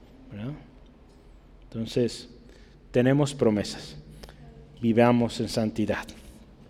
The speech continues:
Quiero decir estos enunciados de, de conclusión.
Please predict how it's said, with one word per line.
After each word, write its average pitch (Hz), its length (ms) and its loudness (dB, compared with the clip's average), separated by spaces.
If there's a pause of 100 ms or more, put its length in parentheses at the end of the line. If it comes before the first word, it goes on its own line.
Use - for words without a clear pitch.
(440)
Quiero 143 240 10
decir 131 380 8
estos 143 280 4
enunciados 127 680 6
de, 110 220 -2 (1120)
de 117 80 0
conclusión. 110 720 -2